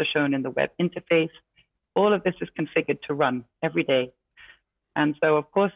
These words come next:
someone needs to monitor this to make sure all of these processes are running correctly. And this can be easily done in the,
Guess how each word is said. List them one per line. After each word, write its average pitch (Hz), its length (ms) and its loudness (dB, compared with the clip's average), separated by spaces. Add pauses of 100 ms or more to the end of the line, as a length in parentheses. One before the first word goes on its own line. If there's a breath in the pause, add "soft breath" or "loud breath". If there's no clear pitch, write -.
someone 156 340 0
needs 139 140 -4 (100)
to 135 60 -2 (200)
monitor 214 360 0
this 127 120 -2 (160)
to - 40 -6 (100)
make 127 120 -6 (100)
sure 139 180 2 (220)
all 151 180 2
of 139 100 -4
these 139 140 -6 (100)
processes 143 460 -4 (100)
are 131 160 -4
running 135 280 -4
correctly. 139 420 -4 (880 soft breath)
And 135 120 0 (140)
this 170 100 0 (120)
can 156 180 -6
be 139 60 -2 (120)
easily 180 280 -2 (120)
done 131 140 -2 (260)
in 131 80 -4 (260)
the, 127 380 -4